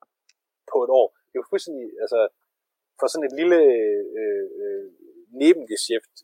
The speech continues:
øh, projekt, altså, øh, at komme ud. Og bare det, at, at der overhovedet er, er, er et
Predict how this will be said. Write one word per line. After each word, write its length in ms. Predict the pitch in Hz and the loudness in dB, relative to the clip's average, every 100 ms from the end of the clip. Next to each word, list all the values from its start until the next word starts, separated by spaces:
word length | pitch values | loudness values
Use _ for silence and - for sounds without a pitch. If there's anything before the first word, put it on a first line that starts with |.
| - | -10
øh, 200 | 101 104 - | -6 -8 -8
projekt, 420 | - - 131 - _ - | -8 2 2 0 _ -6
altså, 180 | 110 110 107 - | -2 0 -2 -2
øh, 180 | 110 107 - | -2 -2 -4
at 40 | - | -2
komme 160 | 123 147 | -2 2
ud. 80 | 170 - | 0 0
Og 60 | - | 4
bare 120 | 160 165 | 4 4
det, 80 | 143 | 0
at, 60 | - 120 | -2 -12
at 60 | - | -4
der 60 | 123 | -2
overhovedet 280 | 120 165 135 110 | 2 4 4 2
er, 80 | - 107 | -4 -6
er, 80 | 104 95 _ _ _ _ _ _ _ _ - 131 | -6 -8 _ _ _ _ _ _ _ _ -6 0
er 60 | |
et 120 | 123 | 2